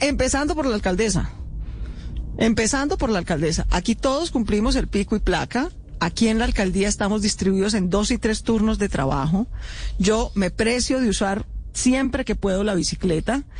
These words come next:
en los tramos más cortos. También usaré Transmilenio como cualquier ciudadano. De verdad nos tenemos que organizar.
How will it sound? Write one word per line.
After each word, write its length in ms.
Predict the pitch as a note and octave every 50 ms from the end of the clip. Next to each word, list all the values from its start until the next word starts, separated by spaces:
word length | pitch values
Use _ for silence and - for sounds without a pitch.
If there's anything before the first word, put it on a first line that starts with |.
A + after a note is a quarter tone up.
| - - - -
en 100 | G3 F#3
los 140 | F3+ E3 -
tramos 260 | G3+ F3+ F3 F#3+ F#3+
más 220 | G3+ G3 F#3 -
cortos. 400 | - A3+ A#3+ A#3+ - C4+ B3 -
También 420 | - A#3+ G#3 G#3+ G3 G#3+ G#3+ A3 B3
usaré 260 | B3+ C4+ A#3 G#3+ G3
Transmilenio 580 | - G#3+ A3+ A3 A3 A3+ G3 G3 G3+ G#3 A3+ G#3+
como 180 | A3 A3 G3+
cualquier 340 | - F3 E3 - G#3 G3 F#3+
ciudadano. 500 | - - A#3 G#3 G3 G3 G3 G3 F#3+ - -
De 140 | D#3+ G3 G3+
verdad 320 | G#3 G3+ G3 G3+ A#3 A#3
nos 160 | B3 C4 B3 -
tenemos 340 | G#3+ G3+ F#3 F3+ F3+ F3+
que 80 | - G3+
organizar. 540 | F3+ E3 E3 D#3+ - - - - - -